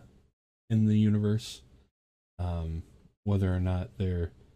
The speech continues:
stealing rednecks in the night and anally probing them, I don't know. But, uh, there's some interesting thoughts and theories. Um, and I've o-, I've kinda just gotten into 'em just being a curious person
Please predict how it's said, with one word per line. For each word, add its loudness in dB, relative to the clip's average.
stealing 6
rednecks 4
in 0
the 0
night -2
and -4
anally -4
probing 0
them, 2
I -2
don't -2
know. -2
But, -2
uh, -6
there's -6
some -4
interesting -4
thoughts -6
and -6
theories. -6
Um, -4
and -2
I've 4
o-, 4
I've -2
kinda 4
just 0
gotten -2
into -2
'em -2
just -6
being -4
a -8
curious -8
person -4